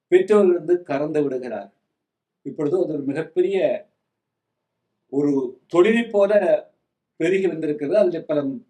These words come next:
தவறுகளும் நடைபெறுகின்றன. எனவே ஒட்டுமொத்தத்தில்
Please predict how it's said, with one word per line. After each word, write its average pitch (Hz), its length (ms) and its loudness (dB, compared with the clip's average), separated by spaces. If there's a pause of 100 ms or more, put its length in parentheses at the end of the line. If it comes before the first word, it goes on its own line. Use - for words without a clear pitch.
(280)
தவறுகளும் 147 560 0
நடைபெறுகின்றன. 120 580 -10 (1600)
எனவே 226 240 6 (120)
ஒட்டுமொத்தத்தில் 208 680 0